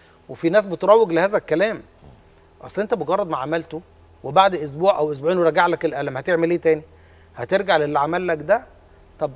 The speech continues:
ده أنت ليك جلسة تانية وحقن تاني وحقن تالت وحقن رابع. لكن لما المريض بيبقى من البداية على وعي وعارف،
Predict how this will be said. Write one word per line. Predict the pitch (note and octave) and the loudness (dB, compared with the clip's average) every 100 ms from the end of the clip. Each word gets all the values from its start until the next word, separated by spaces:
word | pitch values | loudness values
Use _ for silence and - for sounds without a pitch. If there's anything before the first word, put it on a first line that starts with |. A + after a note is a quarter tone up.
| - | -12
ده | C3+ C#3 | -12 -8
أنت | C#3 | -4
ليك | D#3+ G3 | -4 0
جلسة | A3 G#3+ | 0 0
تانية | G#3+ A3+ G#3+ - _ _ _ - _ - | -6 -8 -8 -18 _ _ _ -20 _ -20
وحقن | - G3+ F#3 F3+ | -4 0 0 -2
تاني | - G3 D#3 A2+ _ _ _ | -2 -4 -6 -14 _ _ _
وحقن | - G#3 G#3+ F#3+ | -6 -4 -2 -4
تالت | G3+ G3 D#3+ | -4 -4 -6
وحقن | - F3+ E3 | -8 -8 -4
رابع. | D#3 F3 G#2+ - _ _ - - - - | 0 0 -2 -14 _ _ -20 -20 -20 -12
لكن | C3 E3 | -8 -4
لما | C#3+ C#3+ | -4 -2
المريض | C#3 F3+ | -4 -4
بيبقى | B3+ A#3 E3+ | -4 -6 -6
من | D3+ | -8
البداية | D3 B2+ C3 D#3 B2 | -8 -4 2 2 2
على | G2+ B2 C3+ | -4 -2 2
وعي | D3 D3 A2+ | 6 6 4
وعارف، | A#2+ C#3 E3+ E3 | -2 2 2 2